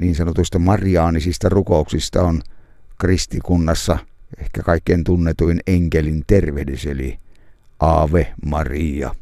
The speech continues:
terve Maria. Terve Maria, armoitettu, Herra olkoon sinun kanssasi. Siunattu sinä vaimojen joukossa ja siunattu sinun kohtusi hedelmä, Jeesus.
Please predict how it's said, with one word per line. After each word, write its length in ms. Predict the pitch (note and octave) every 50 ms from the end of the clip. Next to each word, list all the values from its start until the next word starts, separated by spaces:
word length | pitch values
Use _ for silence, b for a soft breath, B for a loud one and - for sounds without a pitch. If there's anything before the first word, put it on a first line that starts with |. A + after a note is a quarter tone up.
| - - b b b b b b b
terve 520 | - F#2+ G2+ F2 D#2 D#2+ D2+ D2 C#2+ - - -
Maria. 500 | - C#2 C#2+ C#2 - C#2 C2 A#1 A1+ - - - - - - - - - - - - - - _ - - - - - - b b b b b b b
Terve 280 | - G2+ G2 G#2 G2+ F#2+
Maria, 420 | F#2+ G2+ G2+ F#2+ G2 G2 F#2+ F2+ - -
armoitettu, 720 | G2+ G2 F2 E2+ D#2+ D#2 D2+ D2+ D2 D2+ - - - F2+
Herra 340 | E2+ G#2+ A#2 G#2+ E2+ F#2 F2
olkoon 560 | - F2 G#2 G2 E2+ D2 - C2 C2 A#1+ A1+
sinun 300 | A#1+ C#2 C#2 B1+ B1+ B1
kanssasi. 580 | - D2 B1 A#1+ A1 - - C2 C2 C2 B1 - - b b b b b b b
Siunattu 720 | - - B2 C3 C3 A#2 G2+ F2 D#2 - - - - E2
sinä 420 | D2+ E2 A2+ A2+ F#2+ D2+ C#2 C#2 C2
vaimojen 600 | E2+ F2+ F#2 E2 D2 C#2+ C2+ C#2+ C#2+ C#2 C#2+ D#2
joukossa 580 | D2 D2+ C#2+ C#2 B1+ - - - - - - C2+
ja 140 | C2+ - -
siunattu 540 | - F#2 G2 F#2 D#2+ D2+ - - - F2
sinun 300 | D2+ E2+ D#2+ C#2+ C2+ D2 -
kohtusi 560 | - - E2+ - - - C2+ C2 - B1+ B1
hedelmä, 480 | C#2 C#2+ C#2+ C#2 B1+ B1 A#1+ A#1+ A#1+ B1 - - - -
Jeesus. 600 | D#2+ D2 C#2 C#2 B1+ - - A#1 - - -